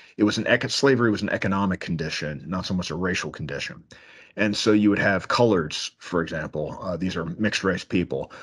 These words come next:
who would marry whites. It was considered very common. After all, there weren't that many whites around. And a lot of poor whites who might show up to Saint-Domingue wouldn't have any money. These coloreds who had been there might have money and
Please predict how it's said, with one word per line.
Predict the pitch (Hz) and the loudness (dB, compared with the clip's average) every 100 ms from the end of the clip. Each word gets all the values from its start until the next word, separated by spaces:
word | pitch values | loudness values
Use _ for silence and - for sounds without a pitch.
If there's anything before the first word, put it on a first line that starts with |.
| - - - | -18 -16 0
who | 127 113 104 101 101 | 4 6 4 2 0
would | 101 | 2
marry | 104 123 | 4 4
whites. | 101 90 87 87 - - - - | 4 2 0 -2 -4 -6 -8 -6
It | 95 | -4
was | 85 - - | -2 -4 -2
considered | 95 - 95 82 | -2 0 0 2
very | 90 117 | 2 2
common. | - 92 87 95 | 2 0 0 0
After | 90 - 92 | 0 0 0
all, | 90 | 0
there | 87 | 0
weren't | 95 92 | -2 0
that | 87 | 0
many | 85 127 90 | 4 4 4
whites | 80 - - - | 0 -2 -6 -6
around. | 92 175 76 - - _ _ _ _ _ _ - - | -4 -4 -4 -8 -12 _ _ _ _ _ _ -6 0
And | 113 | 4
a | |
lot | 117 113 | 4 2
of | - | 4
poor | 120 107 | 4 6
whites | 107 104 | 6 4
who | 101 | 0
might | 90 85 | 0 0
show | - 95 | 2 2
up | 90 | 0
to | - | -2
Saint-Domingue | - 95 87 87 104 101 - - - - - - _ | -2 0 0 2 2 2 -2 -12 -20 -20 -20 -20 _
wouldn't | 127 120 | 2 4
have | 117 95 | 4 2
any | 92 | 2
money. | 95 127 120 113 - - | 4 6 4 0 -6 -4
These | 98 87 | -2 0
coloreds | - 107 98 92 | 2 4 4 2
who | 98 | 0
had | 95 131 | 2 2
been | 104 98 | 2 0
there | 95 90 - | 0 -2 -4
might | 92 90 | -6 -4
have | 90 | -2
money | 113 147 101 104 | 2 2 2 0
and | 95 98 92 90 | -2 -2 0 -2